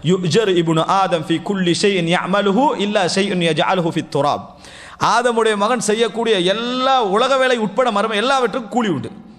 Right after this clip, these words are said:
உலக வேலை, மனைவிக்கு ஒரு சொ-, அதாவது உணவு கொண்டு வந்து கொடுக்குறான், நன்மை உண்டு. குழந்தைக்கு செலவழிக்கிறான், நன்மை உண்டு. உலக வேலை ஹலாலாக பிசினஸ் செய்யறான், நன்மை உண்டு. ஆனால்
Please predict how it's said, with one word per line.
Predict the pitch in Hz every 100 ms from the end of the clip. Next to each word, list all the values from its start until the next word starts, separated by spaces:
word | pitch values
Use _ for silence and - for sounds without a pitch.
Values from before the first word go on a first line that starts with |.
| -
உலக | 156 190 220
வேலை, | 214 208 185
மனைவிக்கு | 175 208 202 196
ஒரு | -
சொ-, | 175 - -
அதாவது | 151 190 190 175
உணவு | 208 220
கொண்டு | 202 196 180
வந்து |
கொடுக்குறான், | 180 185 180
நன்மை | 156 165 160
உண்டு. | 123 117 - -
குழந்தைக்கு | - 208 208 180 190
செலவழிக்கிறான், | 208 202 208 202
நன்மை | 165 185 175
உண்டு. | 139 139
உலக | 220 247
வேலை | 247 240 240 196 - -
ஹலாலாக | 175 226 240 226
பிசினஸ் | 185 185 214 196 185
செய்யறான், | 196
நன்மை | 175 180 160
உண்டு. | 123 -
ஆனால் | 135 151 147 139 131